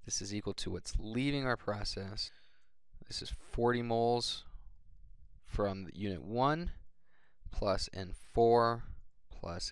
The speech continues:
N five. A methanol balance, written in the same fashion, looks like the following. So in the past we were able to solve for the two variables at this point, but now we have three variables and two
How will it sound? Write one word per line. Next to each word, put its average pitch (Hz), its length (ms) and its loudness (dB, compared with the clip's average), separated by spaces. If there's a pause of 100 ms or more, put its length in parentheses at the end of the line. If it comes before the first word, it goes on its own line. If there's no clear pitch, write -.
N 85 220 -8 (280)
five. - 360 -6 (1200)
A - 60 -6
methanol 135 440 8
balance, 123 600 6 (160)
written 160 220 -2
in 202 40 -4
the 196 60 -6
same 104 320 -4
fashion, 160 680 0 (1080)
looks - 200 2
like 113 160 2
the - 80 0
following. 151 480 10 (1400)
So - 180 4
in 113 60 4
the 113 60 -4
past 180 380 6
we 131 100 4
were 120 100 8
able 117 220 8
to - 60 -2
solve 139 360 6
for 110 640 4
the - 80 -6
two - 160 -4
variables 98 480 0
at 98 140 -2
this 98 100 -6
point, 104 440 -4 (220)
but 107 120 -10
now 127 200 2
we 139 160 4
have 110 200 0
three 175 320 -2
variables 104 480 2
and 101 80 -6
two 101 320 2